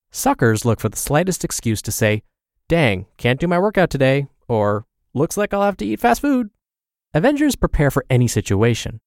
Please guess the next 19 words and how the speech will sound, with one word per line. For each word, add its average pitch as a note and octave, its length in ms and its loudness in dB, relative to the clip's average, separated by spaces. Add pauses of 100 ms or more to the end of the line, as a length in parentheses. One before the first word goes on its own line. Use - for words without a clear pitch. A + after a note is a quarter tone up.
(120)
and A2+ 120 0
have A2 140 0
plans F#2+ 300 0
B E3+ 380 0 (160)
and D3+ 260 2
C C#3 380 0 (340)
and G#2 320 2
D A2 380 0 (280)
in B2+ 100 -2
case A2+ 160 0
plan G#2 280 -2
A A#2+ 220 2
falls - 300 -6
through. G#2+ 260 -4 (600)
So, B2+ 320 2 (120)
be A2 140 0
like G#2 200 -2
Black B2 260 2
Widow. E3+ 320 -4